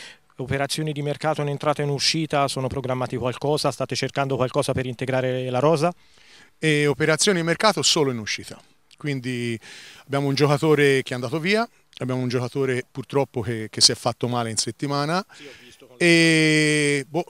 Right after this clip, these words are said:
Speaker 2: spero che non vada via nessun altro, sicuramente in entrata niente.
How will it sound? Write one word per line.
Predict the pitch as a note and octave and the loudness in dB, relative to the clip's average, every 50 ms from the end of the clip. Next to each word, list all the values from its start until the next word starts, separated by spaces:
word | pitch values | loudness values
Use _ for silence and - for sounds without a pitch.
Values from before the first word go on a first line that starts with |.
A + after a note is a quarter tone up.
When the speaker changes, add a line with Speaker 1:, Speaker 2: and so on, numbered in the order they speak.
| _ _ - | _ _ -6
Speaker 2:
spero | - - - F#3 F#3+ E3 | -4 6 10 10 12 12
che | E3 | 10
non | D#3+ D#3 | 8 8
vada | D3+ D#3+ C#3+ D3+ | 6 6 6 6
via | C#3+ D#3 D3+ | 2 2 0
nessun | D3+ D3+ - - F3 E3 | 0 2 0 0 2 4
altro, | E3 F3+ E3+ - F3+ E3+ | 4 4 4 2 -2 -2
sicuramente | - - C#3+ C#3+ C#3+ C#3 C#3 C#3 B2+ - C3+ B2+ - | 0 2 2 2 2 2 0 -2 -2 -2 -4 -4 -4
in | - B2 | -4 -6
entrata | B2 A#2 G2+ - A#2 G#2+ A2 G#2+ | -8 -8 -8 -8 -10 -10 -10 -12
niente. | G2+ G2+ F#2 E2+ _ - _ | -14 -14 -18 -20 _ -20 _